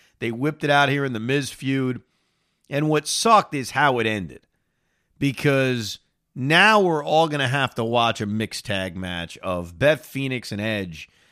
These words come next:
against Maryse and The Miz. I'll pass. I think we'll all pass. And did they F up? Because Beth Phoenix shows up,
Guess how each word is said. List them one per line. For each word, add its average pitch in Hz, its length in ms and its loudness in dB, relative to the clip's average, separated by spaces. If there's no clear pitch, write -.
against 117 440 -4
Maryse 110 760 -4
and 104 180 -4
The 95 60 -6
Miz. 80 520 -10
I'll 143 140 2
pass. - 640 -12
I 123 100 -4
think 135 180 -4
we'll 98 140 -6
all 85 160 -6
pass. - 520 -14
And 143 140 -2
did 190 100 2
they 320 200 6
F 277 240 6
up? 233 400 2
Because 165 300 2
Beth 208 280 4
Phoenix 208 400 -2
shows 190 480 4
up, 117 320 2